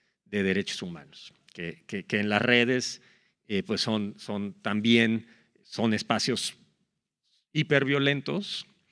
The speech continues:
en el que, eh, eh, y, y, y que son parte de esas agresiones a las que Alberto, eh, hizo mención. Bueno, los voy, voy a presentar al equipo de Signalab,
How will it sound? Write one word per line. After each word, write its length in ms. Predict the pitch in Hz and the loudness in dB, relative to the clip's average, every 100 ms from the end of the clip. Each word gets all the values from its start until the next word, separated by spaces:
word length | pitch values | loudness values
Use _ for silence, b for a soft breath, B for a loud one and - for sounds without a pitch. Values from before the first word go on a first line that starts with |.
| _ _ _ _ _ _ - | _ _ _ _ _ _ -8
en 180 | 107 104 | -4 0
el 240 | 104 92 | 0 0
que, 380 | - 104 101 - | 2 4 2 -4
eh, 640 | 117 98 92 90 90 90 - | -4 -2 0 0 -4 -6 -6
eh, 180 | 98 - | -8 -4
y, 320 | 123 147 131 | -6 -4 -6
y, 220 | 101 127 | -6 -8
y 40 | 113 | -4
que 140 | 120 | -2
son 220 | 151 139 | 0 2
parte 360 | 151 127 135 120 | 4 4 4 2
de 80 | 117 | 2
esas 460 | - 110 - - b b b | 2 -2 -2 -8 b b b
agresiones 680 | - 113 101 - 117 113 107 | -2 0 2 2 0 0 -2
a 60 | 101 | -4
las 180 | 95 | -4
que 80 | - | 0
Alberto, 640 | 101 101 107 - 110 104 - | 0 2 0 0 0 0 -2
eh, 240 | 95 90 - | -4 -4 -4
hizo 540 | 113 - 107 90 80 - _ | -6 -2 -2 -2 -4 -12 _
mención. 480 | 104 98 - 85 71 - _ _ _ _ _ _ _ _ _ _ - | 0 0 2 -2 -4 -20 _ _ _ _ _ _ _ _ _ _ 6
Bueno, 220 | 127 127 | 8 10
los 120 | 110 | 6
voy, 200 | 139 165 | 6 4
voy 180 | 151 170 | 6 6
a 60 | 170 | 6
presentar 760 | - 113 107 120 117 - - _ _ _ | 4 2 4 4 4 0 -18 _ _ _
al 180 | 98 98 | -2 0
equipo 300 | - - 110 | 0 0 0
de 60 | |
Signalab, 560 | 92 98 95 98 135 | 0 -2 -2 2 2